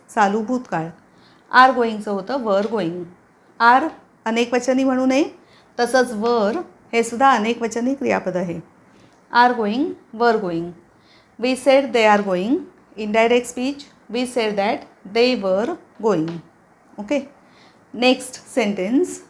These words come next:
मनीष said, "I have done my work." मनीष सेड हे तसंच राहणार, मनीष सेड. त्यानंतर that हा शब्द लागणार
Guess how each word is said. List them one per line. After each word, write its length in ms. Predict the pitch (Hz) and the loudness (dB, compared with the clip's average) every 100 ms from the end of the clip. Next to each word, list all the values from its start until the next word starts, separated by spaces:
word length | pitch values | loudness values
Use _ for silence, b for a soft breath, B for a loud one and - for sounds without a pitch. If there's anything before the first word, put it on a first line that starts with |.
| _ | _
मनीष 480 | 214 220 262 294 - - _ - | -4 0 4 4 2 -14 _ -2
said, 220 | 254 180 165 - _ _ _ _ b b b b b 240 247 | 0 0 -4 -10 _ _ _ _ b b b b b 2 4
"I 120 | 277 262 | 4 0
have 520 | 226 202 220 - - | 0 0 -2 -12 -8
done 280 | 220 233 233 | -2 -2 -2
my 260 | 202 180 202 | -2 -4 -2
work." 340 | 196 - - _ _ _ _ _ _ - | -2 -2 -12 _ _ _ _ _ _ -6
मनीष 400 | 214 247 277 - - | 0 2 2 0 -10
सेड 360 | - 254 190 196 311 - _ _ | 2 4 6 2 -2 -8 _ _
हे 100 | 240 240 | -2 2
तसंच 280 | 254 254 262 | 2 4 2
राहणार, 360 | 233 190 214 311 - | 2 -2 -2 -4 -8
मनीष 360 | 214 220 240 247 - | -10 -6 -6 -6 -14
सेड. 320 | - 226 165 - - b b b _ | -6 -4 -2 -6 -12 b b b _
त्यानंतर 440 | 233 240 240 240 262 | 0 2 0 -2 -2
that 580 | 208 - 220 220 - - _ - | -4 0 4 4 2 -10 _ -8
हा 60 | 233 | -6
शब्द 220 | 233 202 | -4 -4
लागणार 440 | 226 220 208 220 | 0 0 2 0